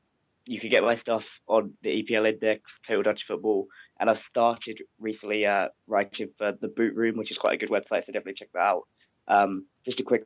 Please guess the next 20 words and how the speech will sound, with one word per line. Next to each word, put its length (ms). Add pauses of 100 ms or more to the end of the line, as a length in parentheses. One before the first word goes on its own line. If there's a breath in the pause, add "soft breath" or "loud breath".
(120)
plug 300
for 100
one 220
of 60
my 120
articles, 460 (160)
uh, 300
for 60
Total 180
Dutch 180 (100)
Football. 380
I 80
wrote 200
a 40
piece 340
on 220
Vincent 360
Janssen, 500
who 200
obviously 640